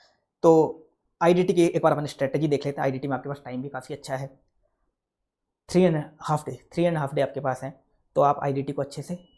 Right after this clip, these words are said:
प्रिपेयर कर सकते हो। कुछ और आपको तैयारी करनी नहीं है, आईबीएस वगैरह कुछ पढ़ना नहीं है आपको, सीधा आईडीटी आपको पढ़ना है। तो आज आपकी मैराथन होगी, सुरेंद्र सर लेंगे।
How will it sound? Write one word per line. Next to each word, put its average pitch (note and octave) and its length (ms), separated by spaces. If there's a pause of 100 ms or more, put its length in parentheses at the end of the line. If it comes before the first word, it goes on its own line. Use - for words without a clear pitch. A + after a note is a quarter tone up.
(140)
प्रिपेयर D3 220
कर C#3+ 140
सकते C#3 200
हो। D3 60
कुछ - 120
और C#3+ 300
आपको C#3+ 200
तैयारी C3+ 460
करनी C3+ 240
नहीं D3 140
है, C3+ 60
आईबीएस C3 260
वगैरह C3 140
कुछ - 120
पढ़ना C3 260
नहीं C#3+ 120
है C3 80
आपको, C3+ 280 (420)
सीधा D3 220
आईडीटी C#3 280
आपको B2+ 200
पढ़ना C3+ 280
है। C#3 160 (880)
तो E3 40
आज D3+ 300
आपकी C#3 280
मैराथन C#3 280
होगी, C3+ 240 (100)
सुरेंद्र C#3+ 300
सर D3+ 120
लेंगे। C3+ 320